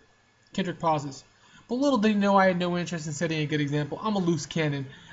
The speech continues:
I'm here to not only steal the show, but to climb the rankings and earn a shot at the N X T Championship and then win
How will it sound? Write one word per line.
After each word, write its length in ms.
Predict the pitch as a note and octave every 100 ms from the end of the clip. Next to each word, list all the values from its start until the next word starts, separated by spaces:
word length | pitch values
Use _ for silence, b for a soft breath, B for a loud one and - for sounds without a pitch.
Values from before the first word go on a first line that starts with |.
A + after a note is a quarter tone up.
| B
I'm 120 | F3
here 100 | G#3+
to 80 | A3
not 160 | G#3
only 160 | G#3 F#3
steal 300 | D#3 - A3+
the 80 | G3+
show, 240 | - A3
but 140 | G3 G3
to 60 |
climb 300 | - G3 G3+
the 80 | F#3+
rankings 480 | E3+ F3+ F3 F#3 F3
and 140 | E3
earn 160 | F3+ F#3+
a 40 |
shot 300 | D#3 - F#3
at 100 | F3+
the 60 | E3+
N 100 | F3
X 140 | E3+
T 80 | F3+
Championship 540 | - F3 E3+ D#3 E3+ -
and 220 | F#3+ F3+
then 260 | G#3 F#3
win 320 | F3 F#3+ E3